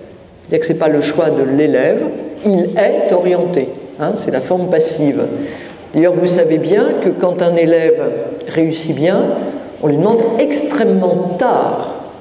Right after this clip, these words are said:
ce qu'il veut faire. L'exemple type étant les C P G E, où on s'oriente finalement,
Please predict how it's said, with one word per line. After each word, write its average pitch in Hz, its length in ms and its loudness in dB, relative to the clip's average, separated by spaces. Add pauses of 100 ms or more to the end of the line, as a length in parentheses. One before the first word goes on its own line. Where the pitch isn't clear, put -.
(200)
ce - 140 -8
qu'il 143 220 -4
veut 131 180 0
faire. - 340 -4 (840)
L'exemple 160 540 2
type - 280 2
étant 214 280 4
les 202 100 4
C - 160 0
P 147 180 2
G 226 120 4
E, - 140 4 (960)
où 170 60 4
on 170 100 4
s'oriente 165 460 2
finalement, 151 680 0